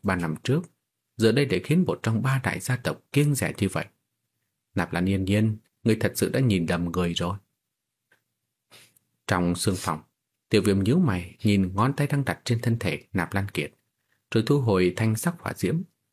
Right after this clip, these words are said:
Do đã có kinh nghiệm từ lần trước, hắn cảm nhận rõ ràng một chút tạp chất trộn lẫn trong hỏa diễm cũng đã bị hút vào cơ thể. Biến dị lạc độc quả nhiên là đáng sợ. Với trình độ điều khiển dị hỏa hiện tại của ta,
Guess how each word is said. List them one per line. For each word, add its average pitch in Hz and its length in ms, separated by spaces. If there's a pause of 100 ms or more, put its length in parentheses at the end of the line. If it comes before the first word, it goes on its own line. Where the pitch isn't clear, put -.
(640)
Do - 200
đã 82 120
có 120 220
kinh 95 180
nghiệm 87 280
từ 92 200
lần 78 220
trước, 160 160 (680)
hắn 170 200
cảm 104 160
nhận 101 160
rõ - 240
ràng 87 240 (240)
một 92 160
chút - 180
tạp - 200
chất 170 180 (100)
trộn 110 260
lẫn 131 300
trong 87 220
hỏa 85 200
diễm - 200 (460)
cũng 120 160
đã 131 100
bị 101 200
hút 147 200
vào 82 200
cơ 98 160
thể. - 140 (1300)
Biến 92 320
dị 107 140
lạc 78 300
độc 82 200 (320)
quả 95 300
nhiên 127 140
là 123 80
đáng 147 260
sợ. - 200 (1040)
Với 202 140
trình 127 140
độ 110 120
điều 117 180
khiển 90 340
dị 95 180
hỏa 104 380
hiện - 180
tại - 160
của - 140
ta, 123 340